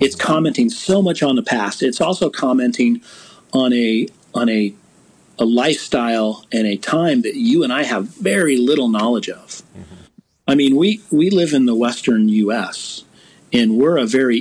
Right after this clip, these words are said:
Speaker 1: individualistic, uh, capitalistic society, and, and the Bible is none of those things. The, the Bible is an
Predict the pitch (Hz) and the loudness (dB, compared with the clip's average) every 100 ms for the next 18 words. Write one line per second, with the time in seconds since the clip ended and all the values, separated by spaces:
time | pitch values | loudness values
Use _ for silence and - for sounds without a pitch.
0 | - 131 131 117 117 123 120 110 117 - | 0 0 0 0 0 2 2 0 -2 -2
1 | 110 104 - - - - - _ 110 101 | -2 -2 -4 -8 -20 -20 -20 _ -4 -4
2 | 104 - - 139 127 131 120 117 - 113 | -4 -4 -2 -2 0 0 0 -2 -2 -2
3 | 117 _ - - 120 - 117 104 104 98 | -2 _ -14 -6 -6 -2 -2 0 0 0
4 | 101 98 - - - _ - 123 120 113 | -2 -2 -10 -20 -20 _ -2 0 2 0
5 | 113 _ - 117 113 107 107 110 190 151 | -2 _ -2 0 2 0 0 0 2 0
6 | 123 113 - 123 113 110 117 131 165 117 | -2 -4 -2 0 2 2 2 2 0 0
7 | 90 - - 87 95 - - - 220 - | -4 -4 -10 -10 -12 -16 -8 -4 -4 -2
8 | 123 113 120 165 170 151 131 120 110 | -4 -2 0 0 0 0 0 0 0